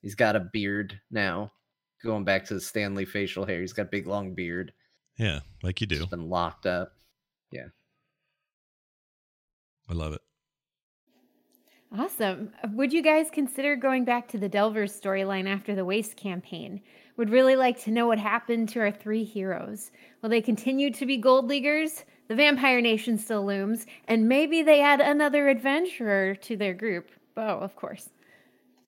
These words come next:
Speaker 2: Oh, interesting. Well, I love the Delver stuff. So my, my personal take is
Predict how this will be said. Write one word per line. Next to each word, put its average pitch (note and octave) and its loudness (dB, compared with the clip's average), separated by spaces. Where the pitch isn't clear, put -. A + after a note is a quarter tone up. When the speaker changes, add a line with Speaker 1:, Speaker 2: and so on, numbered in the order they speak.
Speaker 2:
Oh, F2+ -8
interesting. D#2+ -8
Well, G#2 0
I C#3+ 2
love F#2+ 0
the E2+ -6
Delver E2 -2
stuff. - -4
So D#2+ -8
my, F2 -6
my F#2 -10
personal E2 -4
take D#2 -4
is D2+ -8